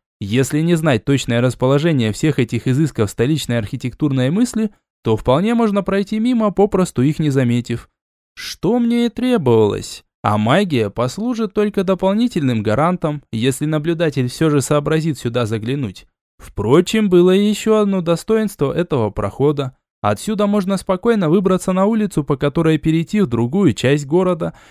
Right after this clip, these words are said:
недалеко от нужного трактира. Не составит труда даже впервые посетившему столицу гостю. "Этот?" кивнул страшно проскользнувшего мимо переулка настороженно оглядывающегося по сторонам человека.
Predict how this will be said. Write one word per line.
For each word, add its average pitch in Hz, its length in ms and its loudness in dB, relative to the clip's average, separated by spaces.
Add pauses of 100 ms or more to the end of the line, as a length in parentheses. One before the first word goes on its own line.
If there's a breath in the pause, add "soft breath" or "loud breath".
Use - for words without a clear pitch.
недалеко 113 580 0
от 113 120 6
нужного 135 400 0
трактира. 196 600 -2 (280)
Не 110 140 0
составит 214 520 0
труда 208 340 0
даже 185 260 0
впервые 220 480 0
посетившему 208 800 -2
столицу 165 480 0
гостю. 135 520 -2 (480)
"Этот?" 113 640 -4 (240)
кивнул 120 440 0
страшно 127 460 -2
проскользнувшего 156 920 -4
мимо 175 300 -2
переулка 170 640 -2 (160)
настороженно 175 1040 0
оглядывающегося 202 1040 2
по 175 140 2
сторонам 180 560 0
человека. 147 720 -2